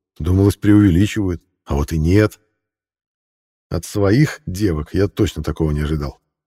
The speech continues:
Где только научились всему этому чёртовы девственницы. Подумав немного, напустил воды в ванну и улёгся в неё, следя за тем, чтоб случайно не захлебнуться, когда выйду из тела.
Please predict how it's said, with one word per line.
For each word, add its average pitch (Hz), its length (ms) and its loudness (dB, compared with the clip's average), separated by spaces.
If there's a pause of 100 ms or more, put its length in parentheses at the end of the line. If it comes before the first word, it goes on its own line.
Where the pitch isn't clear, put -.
(560)
Где 82 280 -8
только 120 300 -4
научились 120 500 -2
всему 98 300 -2
этому 82 260 -2
чёртовы 95 420 -2
девственницы. 87 600 -2 (1400)
Подумав 113 440 0
немного, 101 380 0
напустил 95 520 -4
воды 90 260 0
в 101 80 -4
ванну 92 380 0
и 87 60 0
улёгся 90 420 0
в 82 40 -4
неё, 73 280 -4 (100)
следя 85 320 -2
за 87 160 0
тем, 101 160 -6
чтоб 85 220 -8
случайно 92 380 -4
не 87 120 0
захлебнуться, 95 600 -2
когда 85 240 0
выйду 87 240 2
из 87 180 -2
тела. 76 400 -6